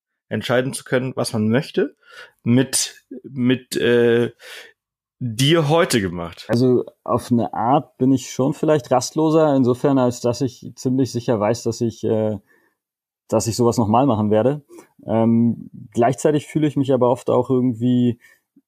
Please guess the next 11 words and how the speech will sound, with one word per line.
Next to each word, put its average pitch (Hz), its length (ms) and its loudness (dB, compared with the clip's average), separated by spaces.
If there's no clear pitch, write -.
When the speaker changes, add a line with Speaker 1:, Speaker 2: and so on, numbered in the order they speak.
Speaker 2:
irgendwie 120 360 4
ruhiger 113 720 2
und 113 120 0
ausgeglichener, 107 840 0
seitdem 110 320 0
ich, 110 240 -6
ähm, 104 540 -4
zurückgekommen 107 680 -4
bin. 107 180 -2
Also, 104 360 -2
hm, 104 340 -6